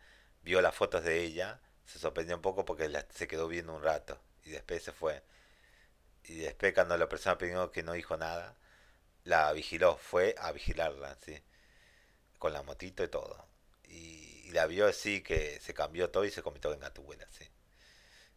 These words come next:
Pero ahí en el departamento estaba la chica. Ok, siguió más a ella en vez de ir por la chica, porque no.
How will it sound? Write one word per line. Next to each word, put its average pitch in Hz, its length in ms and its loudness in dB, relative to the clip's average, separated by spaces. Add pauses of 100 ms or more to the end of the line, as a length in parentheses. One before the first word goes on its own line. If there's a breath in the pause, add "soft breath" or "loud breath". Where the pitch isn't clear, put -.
Pero 87 280 6
ahí 95 280 6
en 95 80 0
el 92 80 8
departamento 90 440 4
estaba 85 260 6
la 78 100 2
chica. - 240 -10 (1400 soft breath)
Ok, 85 180 -6 (160)
siguió 113 420 4
más 143 320 4
a 101 200 8
ella 120 240 4
en 98 80 2
vez 104 160 6
de 95 100 4
ir 92 240 -2
por 92 120 8
la 85 120 6
chica, 113 480 -2
porque - 460 -12 (200)
no. 78 320 -12